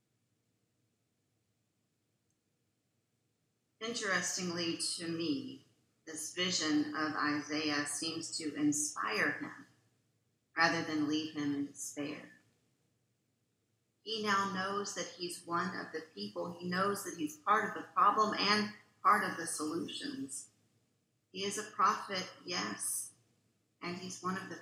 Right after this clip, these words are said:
people. And Isaiah and the people are worried and anxious.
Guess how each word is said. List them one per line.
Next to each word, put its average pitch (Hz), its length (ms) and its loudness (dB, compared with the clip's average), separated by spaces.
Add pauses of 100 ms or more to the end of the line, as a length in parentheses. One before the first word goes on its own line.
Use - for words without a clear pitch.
(100)
people. 147 500 -10 (920)
And 165 100 -2
Isaiah 165 600 2 (120)
and 160 140 -4
the - 80 -8 (100)
people 170 460 -6
are 143 240 -4
worried 170 680 -4
and 143 240 -4
anxious. - 640 -8